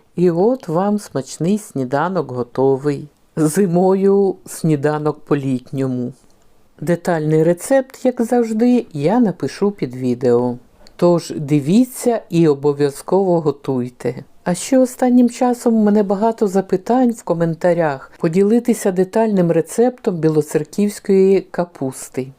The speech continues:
Готувала таку капусту і рецептом ділилася, мабуть, років два тому. І вирішила, що ви користуєтеся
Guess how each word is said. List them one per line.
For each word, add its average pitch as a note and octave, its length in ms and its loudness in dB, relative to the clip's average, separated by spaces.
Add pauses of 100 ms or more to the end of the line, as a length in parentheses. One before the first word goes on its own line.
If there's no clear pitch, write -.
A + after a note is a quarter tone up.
Готувала F#3+ 600 0
таку F#3 300 -2
капусту F3+ 800 0
і E3 140 -2
рецептом F#3 640 -2
ділилася, F3 880 0
мабуть, D#3 420 -2
років D#3 460 -2
два C3 260 -4
тому. B2 480 -4 (420)
І G3+ 80 -2
вирішила, F3 640 2
що E3 480 -2
ви D3+ 220 0
користуєтеся E3+ 1080 0